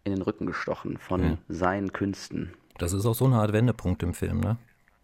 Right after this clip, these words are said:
Speaker 1: Genau,
Speaker 2: Ja.
Speaker 1: ja.
Speaker 2: Danach wird's dunkler. Aber Sie bleiben immer hell und voller Licht. Ähm, Herr Hoffmann, ich finde, Ihr Spiel, Ihre Darstellung von Figuren wirkt in allen Filmen, die ich gesehen habe, und es waren doch einige,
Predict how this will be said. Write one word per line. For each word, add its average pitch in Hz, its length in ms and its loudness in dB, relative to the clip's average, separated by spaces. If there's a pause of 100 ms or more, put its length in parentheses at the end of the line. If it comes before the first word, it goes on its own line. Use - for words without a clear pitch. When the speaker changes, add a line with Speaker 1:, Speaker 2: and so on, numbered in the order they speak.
(200)
Speaker 1:
Genau, 90 380 -2 (120)
Speaker 2:
Ja. 90 160 -2
Speaker 1:
ja. 87 140 0 (200)
Speaker 2:
Danach 98 360 2
wird's - 380 -4 (320)
dunkler. 107 420 2 (460)
Aber 101 240 4
Sie 113 140 2
bleiben 120 280 4
immer 113 220 6
hell 113 260 6
und 120 220 6
voller 107 280 4
Licht. 113 300 2 (400)
Ähm, 113 420 4
Herr 120 140 6
Hoffmann, 123 320 6
ich 98 120 -2
finde, 135 220 6
Ihr 117 520 4
Spiel, 120 340 2
Ihre 98 180 2
Darstellung 107 640 4
von 98 320 2
Figuren 90 580 4
wirkt 98 180 0
in 98 140 6
allen 110 320 6
Filmen, 85 360 2
die 82 140 -4
ich 98 120 -6
gesehen 104 400 4
habe, 92 240 2
und 87 160 -2
es 87 100 -4
waren 92 160 4
doch 85 140 0
einige, 95 440 4